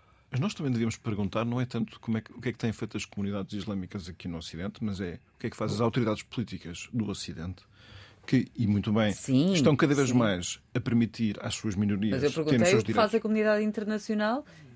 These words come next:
Speaker 2: e a comunidade islâmica.
Speaker 1: Então, da parte da comunidade, diz, do, dos países,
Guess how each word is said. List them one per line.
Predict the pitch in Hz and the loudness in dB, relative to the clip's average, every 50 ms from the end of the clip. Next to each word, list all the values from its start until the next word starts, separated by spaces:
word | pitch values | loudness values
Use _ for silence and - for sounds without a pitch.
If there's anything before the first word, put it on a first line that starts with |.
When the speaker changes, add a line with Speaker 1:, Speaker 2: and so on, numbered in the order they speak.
| _ - | _ -2
Speaker 2:
e | 233 247 254 294 349 370 - _ _ _ _ - | 0 0 2 2 0 -2 -6 _ _ _ _ -8
a | 220 220 | -8 -6
comunidade | - 240 247 247 240 240 247 247 247 247 247 - - | -2 0 0 0 0 0 0 0 0 -2 -4 -6 -8
islâmica. | 226 208 208 214 220 233 240 254 269 247 | -8 -6 -2 -2 0 2 2 2 0 0
Speaker 1:
Então, | - 294 320 349 339 | 0 0 -2 -2 -4
da | - 143 123 | -4 -4 -2
parte | - 170 160 160 - | 2 2 0 2 2
da | - | -2
comunidade, | - 147 135 131 120 120 117 107 - - _ - - - - - | 0 2 0 2 2 2 0 0 -4 -10 _ -20 -20 -20 -14 -6
diz, | 131 131 110 | -4 -4 -2
do, | 117 117 113 117 139 135 | 0 0 2 4 2 4
dos | 143 180 - | 4 2 0
países, | - - 151 123 107 101 98 117 135 180 - - | 0 0 0 2 2 2 0 -2 -4 -6 -8 -10